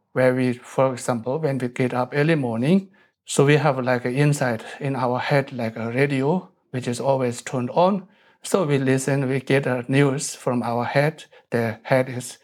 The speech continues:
telling you stories. Inside meditation, we work like that.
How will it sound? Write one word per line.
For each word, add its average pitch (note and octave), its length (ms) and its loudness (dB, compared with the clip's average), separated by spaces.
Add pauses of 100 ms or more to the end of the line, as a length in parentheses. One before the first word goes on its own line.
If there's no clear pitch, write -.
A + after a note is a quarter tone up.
(140)
telling C3+ 280 -2
you D3+ 140 2
stories. E3 640 -2 (480)
Inside F#3 380 4
meditation, C#3+ 600 -2
we C3 120 -6
work C#3 300 -4
like A#2+ 180 -6
that. C3+ 300 -2